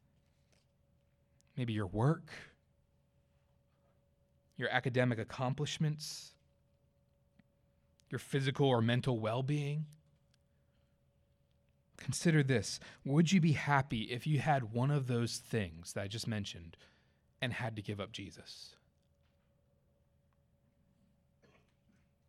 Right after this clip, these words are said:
Normally, our anxiety and our fears are really helpful in this matter.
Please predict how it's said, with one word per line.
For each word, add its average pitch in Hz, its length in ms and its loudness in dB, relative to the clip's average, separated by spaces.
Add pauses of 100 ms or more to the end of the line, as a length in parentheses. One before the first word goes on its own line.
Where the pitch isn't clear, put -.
(1500)
Normally, 135 420 8
our 117 260 4
anxiety 123 680 4
and 107 100 2
our 104 80 0
fears 113 440 0
are 101 100 0
really 110 260 2
helpful 110 400 -4
in 98 80 -4
this 101 200 -4
matter. 101 380 -4